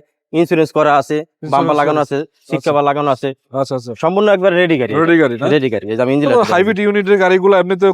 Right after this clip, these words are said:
Speaker 2: খুব কম চলে, লাইট
Speaker 1: এই যে।
Speaker 2: ইউজের গাড়ি বলা যাচ্ছে।
Speaker 1: কিন্তু কোনো ওয়াশ পলিশ কিছু করার নেই, এটা আমি করে দিব।
Speaker 2: ব্যাটারি হেলথ কেমন আছে?
Speaker 1: এটা একবারে নামানোতে চেক করে নিতে পারবেন।
Speaker 2: চেক করে নিতে পারবেন?
Speaker 1: চেক করে নিতে পারবেন।
Speaker 2: আচ্ছা, এটা কত টাকা দিবেন ডাউন পেমেন্ট?
Speaker 1: এটা ডাউন পেমেন্ট দিতে পারবো, আহ,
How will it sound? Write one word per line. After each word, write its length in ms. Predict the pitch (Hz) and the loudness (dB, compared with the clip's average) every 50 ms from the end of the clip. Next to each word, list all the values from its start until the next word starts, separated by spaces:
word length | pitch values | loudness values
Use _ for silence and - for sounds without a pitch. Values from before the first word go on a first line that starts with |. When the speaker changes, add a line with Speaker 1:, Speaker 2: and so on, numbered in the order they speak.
| - - | 0 -4
Speaker 2:
খুব 120 | 190 170 - - | -12 -12 -10 -6
কম 140 | - 185 180 180 | -2 -2 -2 -2
চলে, 180 | 160 - 180 175 | -2 -2 0 0
লাইট 160 | 160 156 160 127 | 2 2 2 2
Speaker 1:
এই 40 | |
যে। 60 | 127 185 | 0 0
Speaker 2:
ইউজের 240 | 175 170 175 160 | 0 2 2 2
গাড়ি 160 | 151 151 143 147 | 2 2 0 0
বলা 180 | 147 147 143 139 | 0 2 2 2
যাচ্ছে। 160 | 135 127 - | 0 -2 -4
Speaker 1:
কিন্তু 140 | 135 131 123 | -6 -6 -4
কোনো 100 | 165 165 160 | 0 2 2
ওয়াশ 160 | 165 165 - | 2 2 0
পলিশ 180 | - 170 175 165 | -2 -4 -4 -4
কিছু 160 | - 175 160 170 | -6 -8 -6 -2
করার 200 | 170 160 160 160 | 0 2 2 2
নেই, 80 | 180 165 | 0 0
এটা 100 | 139 143 | 0 0
আমি 100 | 139 135 | 0 0
করে 160 | 123 143 123 113 | 0 -2 -2 -2
দিব। 80 | - 143 | 0 0
Speaker 2:
ব্যাটারি 260 | 170 175 170 208 202 | -2 0 2 2 2
হেলথ 160 | 208 202 208 | 2 2 2
কেমন 240 | 185 220 220 208 208 | 0 0 0 2 2
আছে? 200 | 208 202 - 233 240 233 _ _ _ - | 0 -2 -2 -4 -6 -6 _ _ _ -4
Speaker 1:
এটা 100 | 131 151 156 | -2 0 0
একবারে 200 | 156 170 180 175 | 2 0 0 2
নামানোতে 360 | 170 165 165 165 160 151 165 | 2 2 0 0 -2 -4 -4
চেক 120 | - 170 139 | -4 -4 -4
করে 140 | - 131 127 | -2 -4 -4
নিতে 160 | 123 110 117 | -4 -6 -4
পারবেন। 160 | 107 107 101 104 | -4 -4 -4 -4
Speaker 2:
চেক 100 | 160 - | -4 -2
করে 120 | 196 190 | 0 0
নিতে 140 | 185 175 175 | 0 2 2
পারবেন? 160 | 170 160 143 | 2 2 2
Speaker 1:
চেক 100 | 135 123 127 | 0 -2 -4
করে 100 | 131 120 113 | -4 -6 -6
নিতে 140 | 113 110 | -8 -8
পারবেন। 220 | 98 98 95 98 101 - | -8 -8 -10 -10 -10 -8
Speaker 2:
আচ্ছা, 160 | 139 139 175 185 | -8 -4 0 0
এটা 120 | 185 185 | 0 2
কত 140 | 196 208 202 220 | 2 2 2 2
টাকা 140 | 220 220 214 214 | 2 2 2 2
দিবেন 180 | 190 185 175 160 | 2 2 2 2
ডাউন 160 | 147 156 156 156 | 0 0 -2 -2
পেমেন্ট? 240 | 175 175 202 220 131 | -4 -4 -4 -4 -4
Speaker 1:
এটা 140 | 131 147 151 | -2 -2 0
ডাউন 200 | 139 139 143 151 | 0 0 0 0
পেমেন্ট 180 | 151 160 165 156 170 | -2 -4 -4 -4 -4
দিতে 100 | 165 170 | -2 0
পারবো, 240 | 175 165 165 170 170 | 0 0 0 0 -2
আহ, 120 | 160 139 | -2 -4